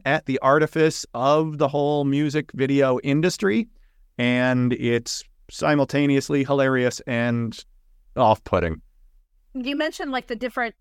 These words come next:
Speaker 2: camera angles and lenses and stuff like that.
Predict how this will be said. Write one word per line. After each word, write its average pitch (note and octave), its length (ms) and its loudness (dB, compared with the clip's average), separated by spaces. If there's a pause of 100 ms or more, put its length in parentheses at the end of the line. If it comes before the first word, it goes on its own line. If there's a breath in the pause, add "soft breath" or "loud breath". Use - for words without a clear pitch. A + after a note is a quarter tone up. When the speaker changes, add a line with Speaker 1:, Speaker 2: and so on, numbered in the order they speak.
(440)
Speaker 2:
camera B3 440 -4
angles A#3 440 -6
and G#3 140 -8
lenses G#3 360 -6
and B3 120 -12
stuff B3+ 240 -6
like B3 200 -6
that. A#3+ 260 -4